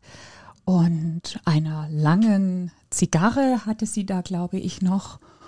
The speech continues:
und einem Hut. Und ja, sie sah die beiden, ging schnurstracks auf Paul zu und holte sich sein Handy und rief sich an. „Ah, alles okay?“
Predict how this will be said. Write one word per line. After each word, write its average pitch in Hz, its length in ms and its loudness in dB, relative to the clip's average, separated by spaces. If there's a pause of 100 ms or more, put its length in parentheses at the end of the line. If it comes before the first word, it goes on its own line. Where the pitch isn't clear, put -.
(220)
und 190 500 4
einem 180 320 -4
Hut. 302 600 4 (540)
Und 240 600 2 (680)
ja, 349 320 6 (840)
sie 214 160 6
sah 180 220 4
die 202 100 0
beiden, 240 380 2 (240)
ging 311 380 4
schnurstracks - 840 0
auf - 280 -8
Paul 180 440 0
zu 254 360 -6 (720)
und 247 480 2
holte 277 640 4
sich - 320 -6
sein 185 260 -2
Handy 214 400 0 (380)
und 277 200 4
rief 208 160 4
sich - 300 -10
an. 190 240 -4 (440)
„Ah, 349 240 4
alles 269 300 0
okay?“ 330 320 -4